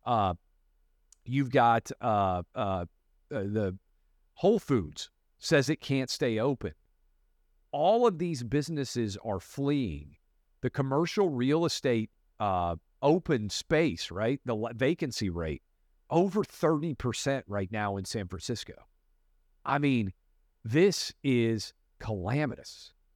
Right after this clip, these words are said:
And it's all because of left-wing policies. Democrats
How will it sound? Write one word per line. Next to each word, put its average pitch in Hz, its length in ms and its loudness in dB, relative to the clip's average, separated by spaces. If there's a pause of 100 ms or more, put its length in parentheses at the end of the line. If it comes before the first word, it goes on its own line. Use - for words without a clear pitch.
(600)
And 123 140 -2
it's - 160 -6 (120)
all 117 420 2
because 98 880 0
of 101 160 -2
left-wing 90 1000 -2 (180)
policies. - 720 -6 (800)
Democrats 101 840 0